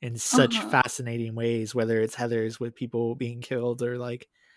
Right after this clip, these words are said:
Speaker 1: or in Project X with literally a, an entire suburban block practically being <laughs> destroyed.
Speaker 2: That was insane. Like, I, I need to go back and look at the,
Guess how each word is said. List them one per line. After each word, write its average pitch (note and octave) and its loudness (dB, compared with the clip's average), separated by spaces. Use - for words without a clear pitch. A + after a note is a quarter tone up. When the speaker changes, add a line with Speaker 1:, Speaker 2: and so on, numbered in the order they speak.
Speaker 1:
or B2+ 6
in A#2+ 2
Project B2 2
X A#2 2
with B2+ -8
literally B2 4
a, A#2+ -2
an C3 -8
entire B2+ 2
suburban B2 4
block A#2+ 4
practically B2 4
being C3 -2
<laughs> - 0
destroyed. C3+ 4
Speaker 2:
That A#3+ 12
was F4 4
insane. D#4 6
Like, A#3 6
I, B3 6
I B3 2
need B3+ 4
to D4+ -2
go B3+ 2
back G#3+ 8
and F#3+ -4
look F#3+ 0
at F3 -2
the, F3+ 2